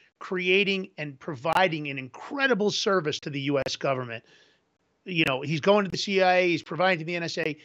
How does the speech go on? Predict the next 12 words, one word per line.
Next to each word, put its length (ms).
he's 240
giving 440
real 420
intel, 540
verifiable, 1080
important, 840
operable 760
intel. 460
W-, 200
like, 180
one 160
of 60